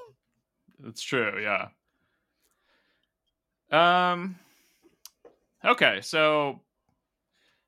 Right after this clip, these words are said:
Speaker 2: Benoit's gonna lock all the doors, telling everyone to go to their rooms. That's the plan, and he's gonna stay up with the body. So that's the end
Speaker 1: Mm-hmm.
Speaker 2: of this minute. What's, what's your, what's your plugs?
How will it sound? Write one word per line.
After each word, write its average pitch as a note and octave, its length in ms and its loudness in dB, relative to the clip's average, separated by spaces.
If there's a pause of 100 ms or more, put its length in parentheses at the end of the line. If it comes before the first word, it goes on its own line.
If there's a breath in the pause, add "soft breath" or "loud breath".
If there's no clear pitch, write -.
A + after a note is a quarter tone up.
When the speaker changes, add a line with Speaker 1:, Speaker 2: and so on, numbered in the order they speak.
(320)
Speaker 2:
Benoit's G#3 480 6
gonna D#3+ 880 0
lock C#3+ 300 0
all D#3 140 2
the C#3 100 -6
doors, C#3 760 2
telling E3 260 2
everyone D3+ 180 0
to C#3 80 -2
go C#3 60 0
to C3+ 80 -2
their C3 120 2
rooms. B2 300 -2
That's C3 200 -2
the A#2+ 60 -8
plan, A2+ 480 0
and G#2+ 320 -2
he's G#2+ 140 -8
gonna A2 160 -10
stay G#2+ 220 -2
up A2 120 -4
with G2+ 120 -14
the - 60 -14
body. C#3+ 500 2 (120)
So - 140 -20
that's E3 260 2
the C#3 140 -6
end C3 100 -2
Speaker 1:
Mm-hmm. - 20 -4
Speaker 2:
of A#2+ 60 -6
this A2+ 220 -8
minute. C3+ 520 2 (680)
What's, - 300 -2
what's G#3 240 -4
your, B2+ 320 2
what's E3 260 -6
your G#2+ 160 -4
plugs? - 640 -14